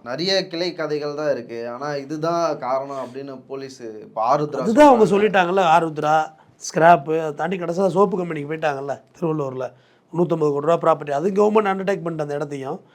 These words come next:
Speaker 2: அந்த சோப்பு கம்பெனி மே-, பிரச்சனையில தான் அதுல ஒரு அஸ்வத்தாமனுக்கும் இவருக்கும் ஏற்பட்ட கான்ட்ரவர்சி தான் போலீஸ் இது வரைக்கும் முடிச்சிருக்காங்க.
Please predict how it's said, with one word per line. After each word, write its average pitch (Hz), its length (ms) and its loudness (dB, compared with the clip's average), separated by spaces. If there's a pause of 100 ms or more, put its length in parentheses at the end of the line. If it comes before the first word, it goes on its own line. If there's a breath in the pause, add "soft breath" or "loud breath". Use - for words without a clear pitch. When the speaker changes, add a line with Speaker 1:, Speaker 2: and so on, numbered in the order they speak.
(240 soft breath)
Speaker 2:
அந்த 160 120 -14
சோப்பு 202 300 0
கம்பெனி 196 280 -2
மே-, 175 220 0
பிரச்சனையில 160 420 -6
தான் 240 360 4 (380 soft breath)
அதுல 170 240 2
ஒரு 151 520 -2 (280 soft breath)
அஸ்வத்தாமனுக்கும் 160 600 0
இவருக்கும் 170 380 0
ஏற்பட்ட 151 340 -8
கான்ட்ரவர்சி 151 560 0
தான் 185 380 -2
போலீஸ் 165 300 -6
இது 147 100 -8
வரைக்கும் 165 320 -4
முடிச்சிருக்காங்க. 147 560 -8